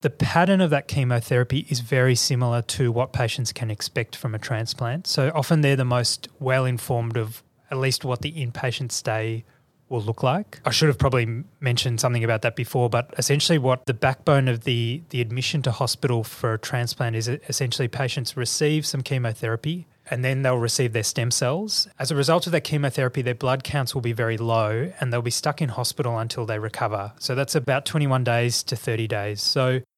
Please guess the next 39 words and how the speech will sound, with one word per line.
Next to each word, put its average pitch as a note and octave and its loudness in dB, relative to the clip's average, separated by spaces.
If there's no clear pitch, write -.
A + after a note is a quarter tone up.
people F#3 4
who D3+ 2
have C3+ 2
had C#3+ 0
treatment D3+ -4
for C3+ -4
acute D3+ -6
leukemia, C#3+ -2
they're, C#3+ 0
they're C3+ -2
quite D#3 0
familiar C3 0
with B2+ 0
this B2+ -4
process B2+ -2
because C3+ -6
it's A#2+ -6
very B2 -2
similar A#2+ -2
to - -4
what A#2 -4
they've A2 -4
experienced - -6
prior. A#2 0
But D3+ 0
patients D#3+ 2
who, C#3 0
they C3 2
have D3+ 2
expectations C3 -2
on A#2+ -2
how B2+ -2
they're A#2+ 0
gonna A2 -2
feel B2 0
through C3 -2
it - -10
as B2 -4
well, C#3 -2